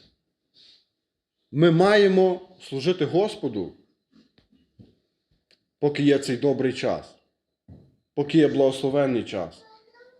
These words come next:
Колись, можливо, люди думали, чи, чи сьогодні було таке, чи сьогодні поїсти, чи поїхати, е, чи, чи буде можливість поїсти,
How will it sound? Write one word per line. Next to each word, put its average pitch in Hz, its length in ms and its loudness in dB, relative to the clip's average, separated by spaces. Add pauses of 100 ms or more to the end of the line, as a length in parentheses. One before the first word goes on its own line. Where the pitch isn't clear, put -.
(2000)
Колись, 190 320 2
можливо, 190 420 2
люди 196 260 2
думали, 185 480 4
чи, 180 400 0 (1040)
чи 170 140 -4
сьогодні 185 640 4 (260)
було 180 340 0
таке, 170 400 0 (140)
чи 180 120 -4
сьогодні 180 420 0
поїсти, 175 540 -4
чи 170 160 -8
поїхати, 180 680 0 (1400)
е, 127 160 -2
чи, 175 240 2
чи 185 140 -2
буде 202 260 2
можливість 196 500 2
поїсти, 202 560 -2